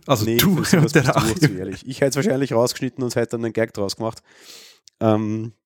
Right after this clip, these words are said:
Speaker 2: du hast ja eher, aber A, ernst gemeint und B, dann wär's eine Lüge und das tust du nicht, von daher, ja.
Speaker 1: Genau, genau. Nee, äh, passt, Dankeschön. Ähm, ich war wirklich, äh,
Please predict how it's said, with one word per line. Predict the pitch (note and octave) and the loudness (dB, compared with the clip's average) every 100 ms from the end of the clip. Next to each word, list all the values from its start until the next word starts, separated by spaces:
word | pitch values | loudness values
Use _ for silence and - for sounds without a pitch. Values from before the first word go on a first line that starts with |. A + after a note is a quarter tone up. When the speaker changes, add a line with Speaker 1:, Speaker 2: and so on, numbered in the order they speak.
| - - | -10 0
Speaker 2:
du | A2+ | 2
hast | A#2 - | 2 0
ja | |
eher, | G#2+ A2 - | 2 2 4
aber | A2 | 2
A, | A2 A2 A#2+ | 6 4 4
ernst | A#2 A#2+ - | 2 -2 -4
gemeint | B2 A2+ A2+ | -2 0 0
und | A2 - | -4 -6
B, | G#2+ G#2+ A2 D#2+ C#2+ _ | -2 0 0 -2 -8 _
dann | - G#2+ G#2+ | -4 -2 2
wär's | G#2+ | 0
eine | A2+ G#2+ | 2 -2
Lüge | G#2 A2 G#2+ | -2 -4 -4
und | G2+ | -6
das | - | -10
tust | G#2+ - | -10 -10
du | |
nicht, | G#2 G2 | -10 -10
von | - | -10
daher, | F#2+ F#2 F2+ | -6 -4 -6
ja. | E2 F2 _ _ _ _ _ - | -10 -16 _ _ _ _ _ -2
Speaker 1:
Genau, | D#3+ D3+ A#2+ A2+ | 0 2 -2 0
genau. | D3 B2+ - - - | 0 0 -6 -14 -8
Nee, | D3 D3+ D3+ | 2 2 4
äh, | C#3 C3 - - | 2 0 -2 0
passt, | C3+ - D#3 | 0 2 2
Dankeschön. | C#3+ D#3+ D3+ C#3+ D3 - | 2 2 2 2 0 2
Ähm, | C3+ C3+ C3+ B2+ - - - - - | 2 4 0 -4 -8 -16 -16 -16 -6
ich | - D#3 - | 0 0 2
war | C#3+ C#3 | 0 2
wirklich, | D3 D3 C#3+ - - | 0 2 -2 -2 -6
äh, | C3+ B2+ - | -4 -4 -8